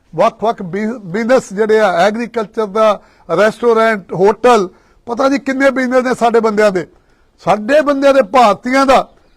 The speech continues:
ਸਰ, ਅਮਰੀਕਾ ਨੂੰ ਇਸ ਸਟੇਜ ਤੇ ਪਹੁੰਚਾਉਣ ਦੇ ਵਿੱਚ ਅੱਜ ਜਿੱਥੇ ਉਹ ਖੜਾ, ਜਿੱਥੇ ਉਹਦਾ ਵਿਕਾਸ ਹੈ, ਬਹੁਤ ਵੱਡਾ ਕੰਟਰੀਬਿਊਸ਼ਨ ਹੈ, ਉਹ ਉਹਨਾਂ ਨੂੰ ਭੁੱਲਣਾ ਨਹੀਂ ਚਾਹੀਦਾ।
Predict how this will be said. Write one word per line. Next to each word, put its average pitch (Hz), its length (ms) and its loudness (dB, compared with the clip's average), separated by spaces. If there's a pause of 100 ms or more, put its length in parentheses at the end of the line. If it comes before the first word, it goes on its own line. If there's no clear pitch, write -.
(220)
ਸਰ, 240 400 0
ਅਮਰੀਕਾ 202 540 0
ਨੂੰ 240 200 -2
ਇਸ 240 160 2
ਸਟੇਜ 226 320 2
ਤੇ 247 100 -12
ਪਹੁੰਚਾਉਣ 220 340 -6
ਦੇ 233 100 2
ਵਿੱਚ 226 220 0 (800)
ਅੱਜ 214 200 0
ਜਿੱਥੇ 226 420 0
ਉਹ 240 120 4
ਖੜਾ, 240 320 0
ਜਿੱਥੇ 214 300 -6
ਉਹਦਾ 240 180 2
ਵਿਕਾਸ 233 480 2
ਹੈ, - 160 -6 (380)
ਬਹੁਤ 220 260 2
ਵੱਡਾ 247 280 0
ਕੰਟਰੀਬਿਊਸ਼ਨ 220 640 -6
ਹੈ, 240 100 0
ਉਹ 233 140 4
ਉਹਨਾਂ 240 220 0
ਨੂੰ 214 100 -8
ਭੁੱਲਣਾ 202 280 -2
ਨਹੀਂ 196 140 -6
ਚਾਹੀਦਾ। 180 440 -4